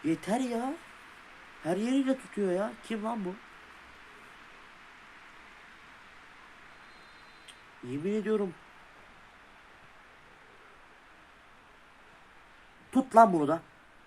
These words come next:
Tuttu. <laughs> Gıcık oldum şu an. Yeter ya. Orta dışarı doğru atmamız lazım.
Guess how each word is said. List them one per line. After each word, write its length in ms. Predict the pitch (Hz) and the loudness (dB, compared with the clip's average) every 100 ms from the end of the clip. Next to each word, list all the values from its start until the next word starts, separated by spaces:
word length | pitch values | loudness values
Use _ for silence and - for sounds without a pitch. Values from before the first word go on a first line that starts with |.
| - - - - - - - - - | -20 -20 -20 -20 -20 -18 -16 -10 -6
Tuttu. 360 | 202 - 269 233 - - - - - - | -6 -2 0 0 -4 -6 -8 -8 -6 -2
<laughs> 300 | 226 - - | -2 -2 -6
Gıcık 320 | 185 - - | -6 -2 2
oldum 260 | 208 170 151 | 2 2 -2
şu 220 | 147 135 | -2 -4
an. 80 | 135 - - - - - - - - - - - - - - - - - - - - - - - - - - - - - - - - - - - - - | -4 -8 -20 -20 -20 -20 -20 -20 -20 -20 -20 -20 -20 -20 -20 -20 -20 -20 -20 -20 -20 -20 -20 -20 -20 -20 -20 -20 -20 -20 -20 -20 -20 -20 -20 -20 -18 -12
Yeter 300 | 123 127 196 | -8 -2 -2
ya. 260 | 208 220 269 - - - - - - - - - - - - - - - - - - - - - - - - - - - - - - - - - - - - - - - - - - | 0 -2 -6 -12 -20 -20 -20 -20 -20 -20 -20 -20 -20 -20 -20 -20 -20 -20 -20 -20 -20 -20 -20 -20 -20 -20 -20 -20 -20 -20 -20 -20 -20 -20 -20 -20 -20 -20 -20 -20 -20 -20 -20 -16 -10
Orta 340 | 127 127 147 | -8 -8 -8
dışarı 260 | 135 147 139 | -6 -6 -4
doğru 200 | 139 117 | -2 -4
atmamız 400 | 127 127 123 120 | -6 -8 -12 -10
lazım. 260 | 120 131 | -10 -12